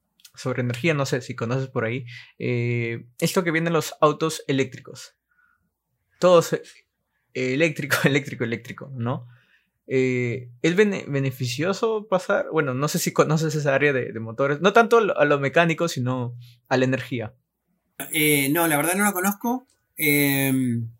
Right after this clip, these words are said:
Speaker 2: supongo que te-, es una tecnología evidentemente mucho, muy superior a la, a las baterías que, que conseguimos nosotros comercialmente.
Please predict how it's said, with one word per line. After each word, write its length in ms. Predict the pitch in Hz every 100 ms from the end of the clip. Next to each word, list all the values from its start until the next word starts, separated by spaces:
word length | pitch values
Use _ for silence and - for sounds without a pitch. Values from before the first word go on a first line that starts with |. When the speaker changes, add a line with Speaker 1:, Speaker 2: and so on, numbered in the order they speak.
| _ - - _ _ - _ _
Speaker 2:
supongo 520 | - 147 170 185 175
que 140 | 151 143
te-, 340 | 143 143 143
es 140 | 147
una 180 | 143 127
tecnología 500 | 123 120 117 113 143
evidentemente 680 | 131 131 135 127 131 135 120
mucho, 800 | 117 123 139 151 156 - 135 120
muy 160 | 139 170
superior 640 | 185 160 123 135 165 175 -
a 120 | 123
la, 140 | 117
a 180 | 113 120
las 160 | 117 113
baterías 480 | 117 120 127 127 -
que, 280 | 120 107 110
que 80 | 110
conseguimos 440 | 120 113 120 127
nosotros 280 | 123 123 123
comercialmente. 720 | 120 107 113 120 120 135 180